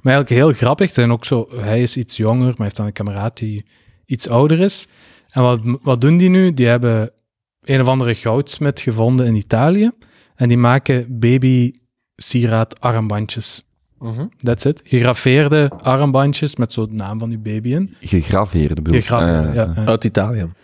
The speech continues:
Speaker 1: Ja, dus, dat, dus het is wel echt, ik wil zeggen, tussen de honderdzestig en tweehonderdvijftig euro voor een armbandje.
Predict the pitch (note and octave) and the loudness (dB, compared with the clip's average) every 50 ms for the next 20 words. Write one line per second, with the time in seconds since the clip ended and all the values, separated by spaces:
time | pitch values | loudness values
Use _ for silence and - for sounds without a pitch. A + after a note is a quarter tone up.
0 | - - - - - _ - C#3+ A#2+ G#2+ G2+ A2+ A2 A2+ G#2+ - D3 - B2+ B2 | -20 -18 -18 -18 -18 _ 0 0 2 2 0 0 0 0 0 -2 -6 -4 -2 -2
1 | A#2+ - - - - A#2 - - B2 A#2+ B2 C#3 B2+ A#2+ A2+ - - - - _ | -2 -2 -2 -2 -2 -2 0 2 2 2 2 0 0 -2 -4 -6 -12 -20 -18 _
2 | - A#2 - _ - - G#2 G#2 G#2 G#2+ G#2+ A2 A2+ G#2+ - B2 - C3+ B2+ G#2 | -16 -18 -16 _ -10 -8 -8 -6 -4 -2 -2 -2 -2 -2 -2 -2 -2 -2 0 2
3 | G#2+ A#2+ C#3+ D3 C#3 - - - C3+ C#3 - - C#3 B2 A#2+ A2+ - C3+ C3+ C#3+ | 2 4 4 2 2 0 0 0 0 0 0 0 0 0 0 0 0 0 0 0
4 | C#3+ C3 - - C#3 C3+ C3 - C3 A2 A2 A#2 C#3 D3+ F3 F#3+ F3+ D3+ - A#2+ | 0 -2 -4 -4 -4 -4 -2 -4 -2 0 2 2 2 2 0 -2 -4 -4 -4 -2
5 | G#2+ A2 A2 - B2+ B2+ C#3 D#3 D3+ D3+ D#3+ F3 F3 - - A3+ A#3+ | -2 -2 -2 0 0 2 2 2 2 2 0 0 -2 -2 -6 -10 -12